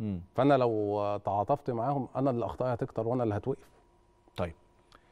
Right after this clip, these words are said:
Speaker 1: لو سألت لعيب كورة: "إيه هي المباراة اللي أنت ما تحبش تفتكرها أو إيه المباراة اللي أنت تحب تفتكرها؟" هيقول لك، هيقول لك: "المباراة دي ما قدمتش فيها كويس"، زي، زي اللعيب ما بيقدمش كويس،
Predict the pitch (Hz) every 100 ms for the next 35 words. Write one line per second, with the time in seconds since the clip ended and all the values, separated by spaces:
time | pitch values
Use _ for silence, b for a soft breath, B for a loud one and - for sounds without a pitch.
0 | b b b - 90 101 - 120 - 110
1 | 131 - 120 131 - - _ _ _ _
2 | _ _ - 113 120 123 117 92 98 113
3 | 117 95 98 117 113 92 - 117 120 -
4 | - - - 110 113 147 - 85 101 95
5 | 92 104 101 104 95 - 110 101 87 -
6 | - 120 196 196 123 - - 110 117 110
7 | 104 107 113 76 101 107 - 104 - 98
8 | 117 147 143 - 110 123 135 107 123 113
9 | 92 82 110 - - 101 104 95 -